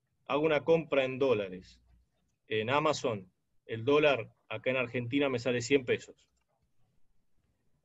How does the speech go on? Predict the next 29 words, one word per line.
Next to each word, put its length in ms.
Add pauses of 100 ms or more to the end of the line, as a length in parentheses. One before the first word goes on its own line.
(140)
Si 180
yo 180
quiero 300
comprar 560
dólares 640
de 120
otra 240
manera, 540 (280)
hay 180
un, 220 (340)
hay 160
un 60
montón 400
de 100
tipos 240
de 80
dólar 220
acá, 280
pero 180
el 160
más 260
accesible, 640
poner 260
el 100
promedio, 420
son 240
ciento 380
treinta 360
dólares, 540